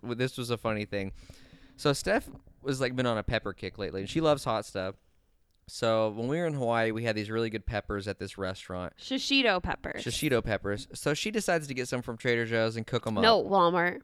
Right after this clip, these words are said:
Speaker 1: Oh, Walmart? Okay. So she decides to cook 'em up. They look great.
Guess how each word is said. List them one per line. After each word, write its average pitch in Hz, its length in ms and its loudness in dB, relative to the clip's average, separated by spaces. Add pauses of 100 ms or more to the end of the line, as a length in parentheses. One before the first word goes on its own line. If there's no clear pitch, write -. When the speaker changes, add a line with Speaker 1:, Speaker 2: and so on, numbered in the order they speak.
(120)
Speaker 1:
Oh, 110 120 2
Walmart? 110 360 2
Okay. 85 240 -6 (260)
So 135 160 -8
she 185 160 -4
decides 180 320 0
to 139 40 -14
cook 151 220 -4
'em 131 60 -4
up. 123 160 0
They 143 80 4
look 156 280 4
great. 95 380 -2